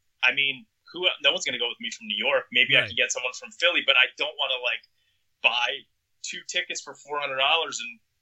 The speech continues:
Speaker 1: re-, rely on somebody paying me two hundred bucks for the other ticket.
Speaker 2: Yes.
Speaker 1: So,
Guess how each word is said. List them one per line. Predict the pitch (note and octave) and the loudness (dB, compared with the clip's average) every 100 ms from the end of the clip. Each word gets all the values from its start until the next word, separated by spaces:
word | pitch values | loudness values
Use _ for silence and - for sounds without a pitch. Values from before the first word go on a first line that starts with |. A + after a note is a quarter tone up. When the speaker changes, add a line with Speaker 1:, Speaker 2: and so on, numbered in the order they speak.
| _ _ D#3+ | _ _ -20
Speaker 1:
re-, | - C#3+ D3 | -20 -8 -4
rely | C3+ B2+ C3 D3 E3 | 2 4 6 6 2
on | A#2+ A#2 | -4 -8
somebody | - C#3+ C3 C3 B2 A#2+ - - | -4 -2 0 -2 -2 -6 -16 -4
paying | C3+ C3+ C#3+ | -2 -2 -4
me | C#3+ C#3 | -12 -12
two | - | -2
hundred | C3+ C3+ | 0 0
bucks | A#2 C#3+ | -2 -4
for | - G3+ | -4 -4
the | G#3 | -4
other | G#3+ | -4
ticket. | G#3+ A#3 G#3+ | -6 -6 -6
Speaker 2:
Yes. | C#3 D#3 | -8 -2
Speaker 1:
So, | D#3 C#3 | 4 4